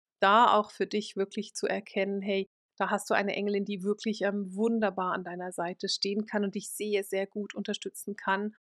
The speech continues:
und ja, und dich, ähm, mit begleiten kann. Ich würd's mal sagen, dass sie dich begleiten kann. Genau. Die Energie von Gabriel ist für mich, wie gesagt, spielerisch. Es ist sehr, ähm, so freudvoll. Es ist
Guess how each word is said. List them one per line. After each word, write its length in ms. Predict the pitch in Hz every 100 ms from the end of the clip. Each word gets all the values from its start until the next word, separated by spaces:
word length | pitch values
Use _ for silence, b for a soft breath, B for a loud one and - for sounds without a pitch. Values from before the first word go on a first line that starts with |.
| _ _ _
und 260 | 220 214 -
ja, 260 | - 262 269
und 220 | 202 -
dich, 220 | 214 -
ähm, 480 | 214 202 208 208 208 _ _ _ _ _ _ _ _ _ _ _ _ _ -
mit 500 | 233 262 - - - - - - -
begleiten 640 | 226 220 151 208 240 247 220
kann. 200 | 185 226
Ich 120 | 320
würd's 200 | 320 -
mal 120 | 202
sagen, 220 | 170 175
dass 120 | 175
sie 100 | -
dich 160 | 190 -
begleiten 480 | 196 117 - - 190
kann. 280 | - - - _ _
Genau. 380 | 202 185 - - _ _ _ _ _ _ -
Die 80 | -
Energie 360 | 262 262 294
von 220 | 302 311
Gabriel 400 | 254 202 - 254
ist 160 | 214 -
für 100 | 233
mich, 220 | 233 -
wie 100 | 226
gesagt, 400 | 254 - 220 220
spielerisch. 540 | - 254 247 247 247 240
Es 100 | -
ist 200 | 220 -
sehr, 300 | 220 220 190 - _ - -
ähm, 400 | 208 208 202 - - -
so 200 | - 233
freudvoll. 800 | 220 - - 220 220 - 233 226
Es 140 | 214
ist 200 | 208 -